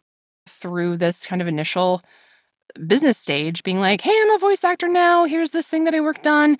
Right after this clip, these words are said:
Here's a game jam that I did." And a friend of mine from the Bay Area who worked at a startup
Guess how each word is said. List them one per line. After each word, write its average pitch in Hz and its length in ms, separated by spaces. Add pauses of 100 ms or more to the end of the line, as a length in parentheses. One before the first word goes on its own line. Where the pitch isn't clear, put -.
(260)
Here's 320 180
a 285 60
game 285 280
jam 269 260
that 269 100
I 262 100
did." 240 480 (500)
And 214 180
a 202 40
friend 226 260
of 269 160
mine 208 500 (260)
from 202 160
the 196 60
Bay 170 220
Area 165 360
who 202 120
worked 160 220
at 180 120 (560)
a 180 160
startup 175 480